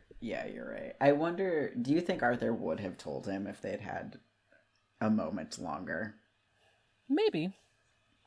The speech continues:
Speaker 2: I think he maybe would have danced around it a little bit more, but maybe would have given him slightly more than just, "Don't go looking for this dude."
Speaker 1: Mm.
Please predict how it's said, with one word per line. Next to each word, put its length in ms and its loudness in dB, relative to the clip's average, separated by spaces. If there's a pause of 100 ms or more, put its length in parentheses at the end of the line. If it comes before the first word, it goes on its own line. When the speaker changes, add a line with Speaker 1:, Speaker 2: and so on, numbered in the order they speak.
(140)
Speaker 2:
I 80 12
think 180 6
he 120 8
maybe 180 10
would 140 10
have 180 4
danced 340 8
around 280 8
it 120 6
a 80 4
little 200 6
bit 160 4
more, 420 8
but 440 6 (680)
maybe 840 2 (640)
would 160 0
have 140 0
given 220 2
him 120 2
slightly 480 2
more 580 0 (400)
than 320 0
just, 280 0
"Don't 260 0
go 160 -2
looking 320 -8
for 100 -12
this 200 -12
dude." 260 -10
Speaker 1:
Mm. 460 0